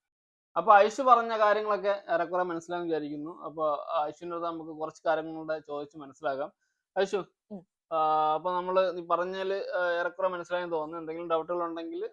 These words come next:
Speaker 1: നമ്മൾ സ്ഥിരം പറയുന്ന പോലെ കമന്റ് ആയിട്ടൊക്കെ ചോദിക്കുമ്പോ നമുക്ക് അതിന്റെ
Speaker 2: ഓക്കെ.
Speaker 1: റിപ്ലൈ കൊടുക്കാം. അപ്പൊ ഇനി അറിയേണ്ടത്, ആ,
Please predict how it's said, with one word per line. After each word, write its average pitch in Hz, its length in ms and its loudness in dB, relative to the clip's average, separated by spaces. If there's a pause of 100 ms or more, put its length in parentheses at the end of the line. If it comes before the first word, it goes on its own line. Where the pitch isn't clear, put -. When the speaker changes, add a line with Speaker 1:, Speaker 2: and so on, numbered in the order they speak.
Speaker 1:
നമ്മൾ 175 240 -10
സ്ഥിരം 170 280 -12
പറയുന്ന 160 240 -4
പോലെ 156 160 -4
കമന്റ് 151 360 -8
ആയിട്ടൊക്കെ 160 200 -6
ചോദിക്കുമ്പോ 151 440 -10
നമുക്ക് 143 240 -14
അതിന്റെ 147 100 -4
Speaker 2:
ഓക്കെ. 147 120 -2
Speaker 1:
റിപ്ലൈ 139 220 -10
കൊടുക്കാം. - 260 -16 (500)
അപ്പൊ 175 120 0
ഇനി 226 120 0
അറിയേണ്ടത്, 208 720 4
ആ, 170 120 -2